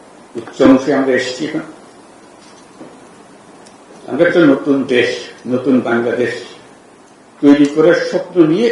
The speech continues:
এটার কাঠামো রচনা করার কাজ, কাজ আপনাদের হাতে দিয়েছিলাম কমিশনের মাধ্যমে। স্বপ্ন আছে, এখন সেটার স্বপ্নগুলোর রূপরেখাগুলো তুলে ধরার জন্য। কাজে এটাই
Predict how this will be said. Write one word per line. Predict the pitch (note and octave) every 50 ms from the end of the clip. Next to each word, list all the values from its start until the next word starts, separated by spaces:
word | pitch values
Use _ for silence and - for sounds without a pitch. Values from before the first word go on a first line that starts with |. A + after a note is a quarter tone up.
| -
এটার | D#3+ D3 D#3+ F3 - - -
কাঠামো | D#3+ - G#3 A3 G#3+ G#3 F#3+
রচনা | F3+ E3 - B3+ A3 G3+ F3+
করার | - D3 C#3 C#3 C3 -
কাজ, | - C3 B2+ B2+ - - - - - -
কাজ | D#3 C3+ B2+ C3 C3+
আপনাদের | A#2+ - - C3+ C3 B2 A#2 - - - - - - - - - - - - - - - - - -
হাতে | - G3+ F#3+ F3
দিয়েছিলাম | C#3 C3 B2+ B2+ B2 - - B2+ B2+ A#2+ A#2 -
কমিশনের | - A#2+ A#2+ A#2 - - A#2+ A#2 A2 A2 A2
মাধ্যমে। | - - - - - - - - - - - - - - - - - - - - - - - D4+ - - - - - - - - - - - - - - - - - - - - - - - - - - -
স্বপ্ন | - - - - D3 D#3 D3+ D3+
আছে, | D3 - - - F#3+
এখন | F3+ F#3 F3+ F3 -
সেটার | - - - C#3+ B2+
স্বপ্নগুলোর | - - C3 - C3 C3+ B2+ A#2+ B2+ C3+ C3+ C3+ C3+ C3+ C3+ - - - - - - _ - A#2+ B2
রূপরেখাগুলো | D3+ D#3 D3+ D#3 D#3+ D3+ D#3 D#3+ C#3 C3+ B2+ A#2+ A2+ -
তুলে | C#3 B2+ B2 A2+
ধরার | A#2 A#2 A2 G#2+ - -
জন্য। | A2+ A2+ G#2+ - - - - - - - - - - - - - - - - - - - - - - - - - - - - - - - - - - - _ - - _
কাজে | - A#2 - D3 C#3 G#2+
এটাই | - C3+ C#3 C#3